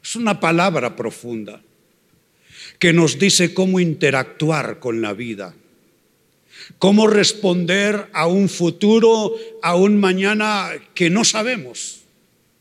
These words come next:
qué traerá. Y él nos dice, "No se preocupen".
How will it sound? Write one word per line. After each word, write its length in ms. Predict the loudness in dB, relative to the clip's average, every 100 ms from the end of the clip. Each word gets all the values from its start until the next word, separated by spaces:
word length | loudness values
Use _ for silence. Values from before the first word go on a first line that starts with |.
| _ -8
qué 120 | -8
traerá. 520 | -6 -8 -8 -10 -16 _ _ _ _ _ _ _ _ _ _ _ _
Y 240 | -4 0 2
él 360 | 4 2 2
nos 240 | -2 -4 -2
dice, 720 | -2 -2 -4 -6 -8 -12 -18 _ _
"No 340 | -8 -4 -2 -4
se 220 | -6 -10
preocupen". 580 | -14 -16 -16 -20 -20